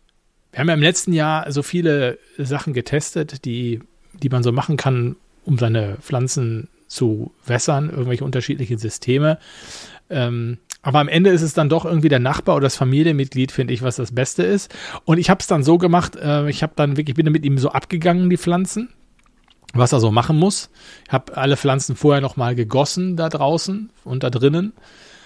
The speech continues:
und hab ihm gesagt, „Hier ist der Feuchtigkeitsmesser,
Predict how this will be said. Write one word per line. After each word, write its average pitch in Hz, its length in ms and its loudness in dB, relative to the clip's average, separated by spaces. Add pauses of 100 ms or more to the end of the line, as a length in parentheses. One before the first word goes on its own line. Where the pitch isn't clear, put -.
(300)
und 147 640 2
hab 139 180 -2
ihm 139 160 -4
gesagt, 123 540 -2
„Hier 202 420 0 (180)
ist 160 240 -8
der 131 100 -2
Feuchtigkeitsmesser, 175 1080 -6